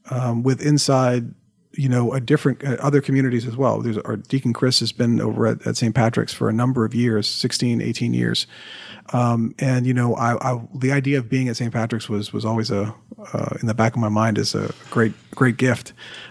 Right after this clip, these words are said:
Um, so without even asking, the Archbishop sent me there. So, uh,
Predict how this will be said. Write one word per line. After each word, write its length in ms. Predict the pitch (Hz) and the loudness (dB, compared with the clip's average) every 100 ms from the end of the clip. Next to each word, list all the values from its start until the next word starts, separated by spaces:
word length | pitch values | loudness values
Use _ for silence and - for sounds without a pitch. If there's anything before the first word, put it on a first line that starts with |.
| - | -4
Um, 280 | 120 110 110 | 2 2 2
so 220 | - 135 | 0 0
without 320 | 123 139 160 | 0 0 2
even 160 | 185 180 | 2 2
asking, 320 | 185 - 139 | 2 2 2
the 80 | 127 | 2
Archbishop 520 | 123 - 131 135 120 - - | 2 0 -2 0 -2 -4 -6
sent 220 | - 143 | -2 0
me 100 | 143 | 2
there. 260 | 135 139 147 | 0 2 0
So, 340 | - 127 123 | 0 0 2
uh, 240 | 123 120 | 0 0